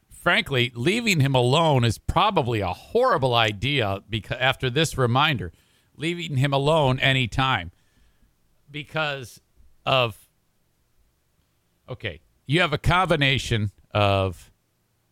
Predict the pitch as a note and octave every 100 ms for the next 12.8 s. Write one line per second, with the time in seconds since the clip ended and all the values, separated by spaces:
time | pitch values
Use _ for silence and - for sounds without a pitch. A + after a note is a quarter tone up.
0 | _ _ _ _ _ _ _ - B2+ D3+
1 | E3 D#3 D#3 D#3 - - _ _ _ _
2 | _ _ _ - B2 B2 A#2+ A2+ - _
3 | _ _ _ _ _ _ C3 C#3 B2 -
4 | - A#2+ A#2+ D3 C#3 A2+ F#2+ B2 A2 -
5 | G2+ E2+ E2 A#2+ - - C3+ C#3 A3+ F#3+
6 | F#3 - E3 C#3+ G#2+ A#2 C3 C3 B2+ -
7 | G#2+ A2 - D#2 C2+ - - _ _ _
8 | _ _ _ _ _ _ _ _ A#2+ -
9 | B2 A2+ - B2 A2+ - D#3 B2 G#2 G#2
10 | C3+ E3+ - - B2+ F#2+ - _ _ _
11 | _ _ B2+ C#3 D3+ E3+ - B2+ A2 G#2+
12 | C#3 C#3+ C#3 B2+ - A2 E2 D#2+